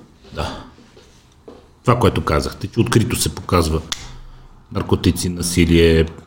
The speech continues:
пороци, че се пее за тях, че едва ли не се рекламират, че се гордеят с това, как: „Видях го и го пребих и му щупих зъбите и снощи в заведението и като я фанах една и я“,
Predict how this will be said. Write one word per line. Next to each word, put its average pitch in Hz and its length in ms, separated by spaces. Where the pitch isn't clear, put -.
пороци, 90 580
че 131 80
се 120 240
пее 104 260
за 87 160
тях, 85 260
че 117 100
едва 104 220
ли 110 80
не 104 140
се 107 160
рекламират, 95 600
че - 180
се - 160
гордеят 92 680
с - 160
това, 95 280
как: 92 280
„Видях 95 360
го 95 80
и 92 40
го 92 140
пребих 92 460
и - 20
му 87 140
щупих 90 380
зъбите 90 480
и 95 380
снощи 90 420
в 78 60
заведението 90 680
и 92 80
като - 220
я 87 100
фанах 95 380
една 90 360
и 92 180
я“, 92 140